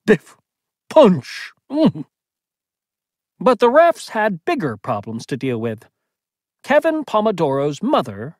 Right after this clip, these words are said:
and one of the Slacksville moms started arguing in the stands, and the next thing you knew, they were throwing haymakers.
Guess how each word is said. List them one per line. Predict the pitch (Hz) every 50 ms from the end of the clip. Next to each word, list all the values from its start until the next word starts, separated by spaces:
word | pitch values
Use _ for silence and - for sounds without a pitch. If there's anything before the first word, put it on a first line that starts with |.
| _ -
and | 127 131
one | 117 127 123 123
of | 120
the | 117
Slacksville | - - - 190 208 202 - - - - 123 117 110
moms | 113 127 123 110 110 135 165 - _ - - _ _
started | - - - 247 220 214 214 - -
arguing | 214 262 277 240 170 151 127 117 123
in | 143 147
the | 147 160
stands, | - - 254 254 233 170 110 95 90 113 - - _ - _ _ _ -
and | 120 123
the | 143 202
next | 277 392 - -
thing | - 427 381 349
you | 339 381 359
knew, | 339 330 330 403 427 - - - _
they | - -
were | 330 403
throwing | - - 381 415 415 403 381 226
haymakers. | 170 226 311 392 427 453 415 254 196 147 - 131 104 101 101 - -